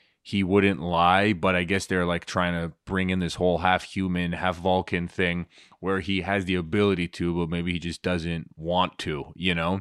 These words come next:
But whatever the case is, I'm curious to see how this pans out. And I'm trying to remember because, you know, technically I watched the pilot episode couple, you know, a month and a couple months ago. So I'm trying to remember if something happened in that episode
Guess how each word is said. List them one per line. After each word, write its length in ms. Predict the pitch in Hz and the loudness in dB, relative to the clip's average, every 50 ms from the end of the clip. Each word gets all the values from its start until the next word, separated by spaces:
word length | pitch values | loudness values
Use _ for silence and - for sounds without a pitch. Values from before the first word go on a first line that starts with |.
| - _ _ - - - - - _ _ | -6 _ _ -20 -20 -20 -20 -20 _ _
But 100 | 98 101 | 2 4
whatever 340 | 107 107 113 120 123 123 117 | 6 6 4 4 4 4 2
the 100 | 107 98 | 2 0
case 380 | - - 107 104 101 - - | 0 0 0 0 0 0 0
is, 340 | 107 104 98 95 92 90 85 | 0 2 2 2 0 -2 -4
I'm 200 | 82 80 92 92 | -4 -6 -6 -4
curious 320 | - - 107 104 101 92 | -2 -2 0 0 0 0
to 100 | - - | -4 -8
see 220 | 87 - - 95 90 | -10 -6 -6 -6 -6
how 340 | - - 92 95 98 95 92 | -6 -6 -4 -2 -2 0 -2
this 140 | 87 85 | -2 -6
pans 360 | - - 92 92 92 90 82 87 | -6 -6 -2 -2 -2 0 0 0
out. 160 | 87 87 85 | 0 0 0
And 80 | 90 98 | 0 -2
I'm 60 | 104 | -2
trying 240 | 95 - - 135 139 | -2 2 2 2 4
to 60 | 135 | 4
remember 500 | 120 110 98 95 98 107 113 104 104 92 | 2 2 2 2 0 0 0 0 -2 -2
because, 400 | 78 92 87 - 98 95 90 - - _ _ _ - - _ _ | -4 -4 -4 -4 -4 -4 -6 -8 -14 _ _ _ -20 -20 _ _
you 80 | 113 113 | -2 0
know, 80 | 98 | 0
technically 420 | 98 - 127 131 117 117 104 98 92 | 2 2 0 0 2 2 2 2 2
I 40 | |
watched 380 | 90 90 92 101 107 104 - - | 2 2 4 4 4 4 2 -2
the 80 | 95 80 | -6 -6
pilot 380 | - - 95 104 110 104 95 | -2 0 2 2 2 2 0
episode 640 | 90 85 - 90 - - 98 92 90 90 87 82 - _ _ _ _ _ _ _ _ _ _ _ - | -2 -4 -6 -10 -6 -4 -2 -2 0 -2 -2 -4 -8 _ _ _ _ _ _ _ _ _ _ _ 2
couple, 600 | - 117 - - 101 98 92 92 90 85 82 76 | 2 2 4 4 4 4 4 2 0 -2 -4 -4
you 120 | 98 104 | -2 -2
know, 220 | 90 85 85 98 - - | 0 0 0 -2 -2 -6
a 80 | 87 92 | -6 0
month 300 | 92 95 98 101 - 101 | 2 2 2 2 2 -2
and 140 | 98 95 | -4 -4
a 40 | 90 | -6
couple 260 | - - - - 98 | -4 -4 -2 -2 0
months 300 | 90 87 92 104 113 - | 0 2 0 0 0 0
ago. 300 | - 95 85 92 87 87 | -2 0 0 0 0 0
So 140 | 82 - 98 | -2 -4 -6
I'm 60 | 90 | -6
trying 180 | - - 113 110 | -2 0 0 0
to 60 | 107 | 2
remember 340 | 104 98 101 107 101 101 95 | 2 2 2 2 2 2 0
if 80 | 87 - | 0 -2
something 400 | - - 113 104 98 - 98 90 | -2 0 0 0 -2 -4 -6 -6
happened 640 | 80 76 90 95 104 104 - 101 92 87 87 87 | -6 -4 0 0 0 0 0 -4 -4 -4 -6 -6
in 140 | 82 87 90 | -6 -6 -6
that 200 | 92 92 92 90 | -4 -4 -4 -2
episode 720 | 80 87 87 - 104 95 - - 95 87 87 85 82 - | -4 -4 -4 -4 -6 -6 -4 -4 -4 -4 -4 -6 -8 -10